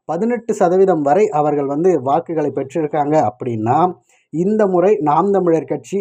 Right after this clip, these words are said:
எந்த அளவிற்கு அவர்களது சம்பவத்தை செய்கிறதோ, இருபத்தி ஆறு தேர்தல்ல அத்தனை அச்சமும் மற்ற கட்சிகளுக்கு கொடுக்கும் அப்படிங்கிறதுல மாற்று கருத்து கிடையாது. ஏற்கனவே நாம் தமிழர் கட்சி தான் வந்து பாத்தீங்கன்னா, தமிழ்நாட்டுல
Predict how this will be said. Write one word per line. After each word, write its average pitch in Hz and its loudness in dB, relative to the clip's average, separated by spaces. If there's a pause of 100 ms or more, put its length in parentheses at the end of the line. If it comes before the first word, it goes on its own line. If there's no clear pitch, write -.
எந்த 170 2
அளவிற்கு 165 0
அவர்களது 147 0
சம்பவத்தை 156 -2
செய்கிறதோ, 139 2
இருபத்தி 170 0
ஆறு 170 2
தேர்தல்ல 151 0 (300)
அத்தனை 185 -6
அச்சமும் 190 -2
மற்ற 151 -2
கட்சிகளுக்கு 190 -2
கொடுக்கும் 180 -2
அப்படிங்கிறதுல 139 0
மாற்று 131 -2
கருத்து 131 -4
கிடையாது. 135 2
ஏற்கனவே 214 2 (320)
நாம் 208 -4
தமிழர் 208 2
கட்சி 175 -2
தான் 185 4
வந்து 160 2
பாத்தீங்கன்னா, 143 0
தமிழ்நாட்டுல 156 0